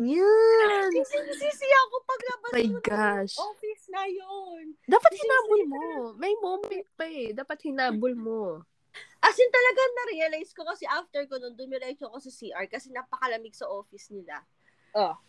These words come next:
Speaker 2: Tapos, diing-ihi na ako. Tapos na-realize ko, sabi ko, "Pumihira, ayun na yung chance ko." Nag-, ano mo yung, ano,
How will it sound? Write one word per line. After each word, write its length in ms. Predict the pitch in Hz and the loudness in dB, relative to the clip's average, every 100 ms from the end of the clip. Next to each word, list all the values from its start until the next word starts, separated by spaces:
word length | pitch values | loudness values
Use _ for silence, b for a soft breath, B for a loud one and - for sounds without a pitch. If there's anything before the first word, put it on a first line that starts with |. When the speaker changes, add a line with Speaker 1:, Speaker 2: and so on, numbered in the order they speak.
| - | -8
Speaker 2:
Tapos, 480 | 370 - 359 381 _ _ | -4 -2 -4 -6 _ _
diing-ihi 720 | - 320 370 453 330 370 339 311 | -8 -2 2 2 2 2 2 0
na 220 | 277 233 | 0 0
ako. 160 | 269 | -4
Tapos 200 | 330 466 453 | -6 -6 -4
na-realize 640 | 453 349 302 285 247 285 | -8 -6 -6 -6 -8 -10
ko, 80 | 285 | -16
sabi 240 | 339 294 | -16 -18
ko, 240 | 294 302 - _ | -10 -10 -10 _
"Pumihira, 640 | 339 381 427 415 294 302 | -10 -4 0 0 0 -2
ayun 240 | 349 370 | -4 -6
na 100 | 370 | -6
yung 220 | 403 415 480 | -4 -6 -4
chance 320 | 349 285 339 - | -2 -4 -4 -8
ko." 320 | 269 262 262 247 | -4 -4 -4 -6
Nag-, 460 | 294 277 311 311 _ _ _ _ _ - | -6 -6 -12 -20 _ _ _ _ _ -6
ano 160 | 302 392 | -4 -4
mo 140 | 427 | -4
yung, 180 | 440 415 339 | -4 -6 -10
ano, 240 | - 262 | -6 -6